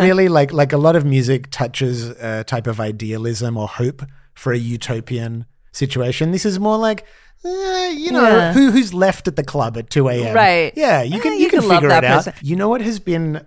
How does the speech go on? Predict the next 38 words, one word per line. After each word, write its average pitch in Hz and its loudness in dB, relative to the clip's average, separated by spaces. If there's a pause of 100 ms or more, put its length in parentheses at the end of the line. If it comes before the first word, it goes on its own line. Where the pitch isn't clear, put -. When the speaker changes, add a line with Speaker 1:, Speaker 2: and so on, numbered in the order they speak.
(120)
Speaker 2:
so 131 -2
cool 110 -8
the 131 -8
last 117 -8
couple 127 -10
of - -4
weeks 160 -4
is 120 -10
seeing 131 -4
all 120 -8
the 120 -8
love 107 -8
that 110 -12
Beef 147 -4
is 123 -6
getting. 90 -18 (520)
The 113 -6 (100)
Speaker 1:
Oh, 254 4
yeah. 285 -2
Speaker 2:
Ali 139 0
Wong 151 0
show 135 0
that 127 -4
you're 131 -2
Speaker 1:
Yeah, 262 2
Speaker 2:
in 269 2
Speaker 1:
yeah, 269 4
Speaker 2:
on 190 2
Speaker 1:
yeah. - 4
Speaker 2:
Netflix 139 2
that - 4
Speaker 1:
Yeah. 269 6
Speaker 2:
no 175 8
one 175 4
realized 139 2
you 139 0
were 151 2
in. 104 -6